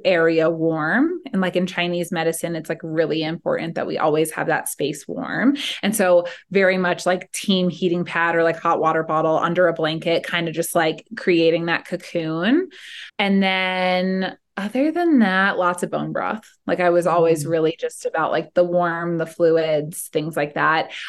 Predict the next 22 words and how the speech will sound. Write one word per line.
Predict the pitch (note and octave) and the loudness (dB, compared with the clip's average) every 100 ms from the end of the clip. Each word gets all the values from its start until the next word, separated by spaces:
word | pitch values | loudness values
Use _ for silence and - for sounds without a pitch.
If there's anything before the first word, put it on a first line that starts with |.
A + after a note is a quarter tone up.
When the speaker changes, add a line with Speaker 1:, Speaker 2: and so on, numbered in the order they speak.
| G3+ | -2
Speaker 1:
I | |
think | G#3 A#3+ | -2 0
I, | C#4 | 0
like, | A#3+ G3+ | 0 0
used | G3 F#3 | 0 0
to | F#3 | -2
switch | E3+ - F3 - | -2 0 -2 0
back | E3+ E3 | -2 -2
and | E3+ | -4
forth | E3 D#3+ E3 - | 0 0 0 -4
between, | D#3+ - E3 D#3+ D#3+ | -6 -6 -8 -6 -4
you | D#3+ | -4
know, | D#3+ D#3 | -2 -2
like, | D#3 E3 - | 0 0 0
red | C4+ | 2
raspberry | D4+ D4+ D4+ C4 A#3 | 2 0 2 2 4
leaf | G3 F3+ - | 2 0 -4
tea | - D#3 D#3+ | -6 -4 -2
or | E3 | -2
cramp | - D4+ D4+ C4+ | 0 0 2 0
bark | F#3+ E3 D#3+ D3+ - | 0 2 2 2 2
or, | E3+ E3+ E3+ E3 | 4 6 4 2